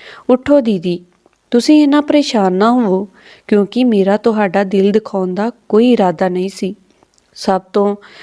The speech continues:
ਸਾਡੀਆਂ ਗੱਲਾਂ ਦਿਲ 'ਤੇ ਕੁਝ ਜ਼ਿਆਦਾ ਹੀ ਲੱਗ ਗਈਆਂ ਸੀ। ਤੁਸੀਂ ਚਲੋ, ਉੱਥੇ ਸਾਰੇ ਲੋਕ ਤੁਹਾਡਾ ਇੰਤਜ਼ਾਰ ਕਰ ਰਹੇ ਹੋਣਗੇ।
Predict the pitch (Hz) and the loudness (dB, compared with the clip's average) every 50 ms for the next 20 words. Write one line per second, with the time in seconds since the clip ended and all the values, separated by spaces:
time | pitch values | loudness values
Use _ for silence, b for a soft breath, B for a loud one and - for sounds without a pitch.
0 | B B B B - - 262 262 247 262 269 294 302 277 254 240 226 233 240 233 | B B B B -4 0 0 0 0 0 0 0 0 2 0 0 2 2 0 0
1 | 202 220 208 214 220 220 - 220 208 208 214 208 - _ b b b b b b | 0 2 2 2 2 0 0 0 0 0 -2 -6 -14 _ b b b b b b
2 | b b - 262 277 247 214 - 220 190 185 180 214 220 226 220 208 202 202 196 | b b -2 0 0 0 0 0 0 0 0 0 0 -2 -2 -2 -2 -2 0 0
3 | 185 180 170 170 - 180 175 175 185 185 180 - - 190 180 - _ _ _ _ | -2 -2 -4 -6 -6 -6 -4 -4 -4 -6 -6 -6 -6 -6 -6 -8 _ _ _ _
4 | _ _ _ _ _ _ _ _ _ _ - 226 220 214 - 285 269 277 247 196 | _ _ _ _ _ _ _ _ _ _ -2 -2 0 2 2 0 0 2 0 0
5 | 190 196 208 208 202 B B B B B B B B - 254 254 254 - 277 294 | 0 0 0 -2 -4 B B B B B B B B 0 0 0 0 0 0 0
6 | 285 294 254 214 208 233 247 233 208 202 202 202 - - 214 202 214 202 175 196 | 2 0 0 0 2 2 2 2 2 0 -2 -4 -6 -6 -4 -4 -2 -4 -2 0
7 | 190 202 202 196 208 190 170 196 185 180 175 175 - 180 180 180 185 180 180 190 | -2 -2 -2 -2 -4 -2 0 0 0 0 -2 -2 -2 -2 -2 0 2 2 2 2
8 | 208 214 208 190 180 180 190 196 | 2 2 0 0 0 -2 -4 -4